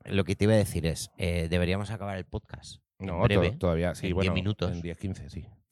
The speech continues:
Speaker 1: Y no hemos hablado de
Speaker 2: Tranquilidad.
Speaker 1: ni una, una vez más.
Speaker 2: De ninguna de las
Speaker 1: Nos
Speaker 2: cosas.
Speaker 1: hemos ido a tomar un café antes de venir a
Speaker 2: <laughs> Hemos dicho tres, cuatro temas
Speaker 1: y
Speaker 2: que
Speaker 1: hemos
Speaker 2: íbamos a
Speaker 1: dicho
Speaker 2: hablar.
Speaker 1: tres o cuatro temas de los que íbamos a hablar y no, y no hemos empezado. El podc-,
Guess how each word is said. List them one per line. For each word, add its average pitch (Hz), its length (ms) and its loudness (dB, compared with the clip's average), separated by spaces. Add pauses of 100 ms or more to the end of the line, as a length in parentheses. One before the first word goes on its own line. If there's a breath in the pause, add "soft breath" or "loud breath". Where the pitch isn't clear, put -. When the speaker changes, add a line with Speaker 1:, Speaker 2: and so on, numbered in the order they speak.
(640 loud breath)
Speaker 1:
Y 104 100 2
no 98 100 2
hemos 101 180 2
hablado 107 260 2
de 113 100 6
Speaker 2:
Tranquilidad. 117 100 0
Speaker 1:
ni 107 100 2
una, 107 260 -2 (220)
una 113 220 4
vez 113 160 4
más. 123 400 2 (160)
Speaker 2:
De 98 160 -2
ninguna 98 280 2
de 117 80 6
las 104 80 6
Speaker 1:
Nos 101 100 12
Speaker 2:
cosas. 101 140 12
Speaker 1:
hemos 110 180 8
ido 113 100 12
a - 20 6
tomar 104 220 2
un 98 80 -2
café 101 300 0
antes 92 280 2
de 92 260 6
venir 92 340 4
a 87 460 4
Speaker 2:
<laughs> - 40 -20
Hemos 123 240 4
dicho 120 240 2
tres, 117 200 0
cuatro 120 240 2
temas 113 180 2
Speaker 1:
y 120 40 -6
Speaker 2:
que 120 60 -2
Speaker 1:
hemos - 20 2
Speaker 2:
íbamos 120 220 4
a - 20 6
Speaker 1:
dicho 127 60 10
Speaker 2:
hablar. 131 160 6
Speaker 1:
tres 123 160 2
o 120 60 -2
cuatro 117 240 6
temas 117 260 8
de 92 80 6
los 90 120 6
que 104 80 0
íbamos 104 240 8
a 104 40 10
hablar 113 340 10
y 98 100 6
no, 95 220 12
y 98 120 10
no 98 100 12
hemos 101 240 12
empezado. 87 460 4
El 87 100 4
podc-, 117 200 8